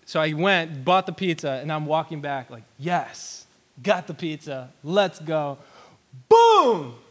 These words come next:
Crossing the street, got hit by an F two fifty, flew, like, twenty-five yards. Um, I was awake the whole time, by the way. Um, just, like, landed, mangled, and, and broken. First thing that I say to the guy after he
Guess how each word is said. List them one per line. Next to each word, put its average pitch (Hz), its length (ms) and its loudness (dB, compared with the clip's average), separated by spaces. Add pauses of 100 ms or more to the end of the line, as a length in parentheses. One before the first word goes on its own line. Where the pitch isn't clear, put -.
(380)
Crossing 190 400 0
the 175 60 0
street, 160 560 -4
got 151 180 0
hit 151 240 -4
by 147 160 0
an 143 180 0
F 135 300 -2
two 151 220 -6
fifty, 127 640 -8 (360)
flew, 170 800 0
like, 143 280 -4
twenty-five 151 640 -2
yards. 139 640 -2 (120)
Um, 131 520 -6
I - 20 -8
was 156 200 -2
awake 165 360 0
the 143 140 -4
whole 151 160 -4
time, 147 360 -6
by 131 160 -8
the 127 100 -8
way. 127 260 -10 (460)
Um, 135 420 -4
just, 151 220 -14
like, 151 300 -4
landed, 156 720 -8
mangled, 156 580 -6
and, 139 260 -8
and 139 200 -10
broken. 143 440 -4
First 180 480 -4
thing 170 320 -4 (180)
that 151 180 0
I 147 120 2
say 156 360 -6
to 147 140 -14
the 143 80 -8
guy 143 360 -2
after 143 340 -4
he 143 240 -6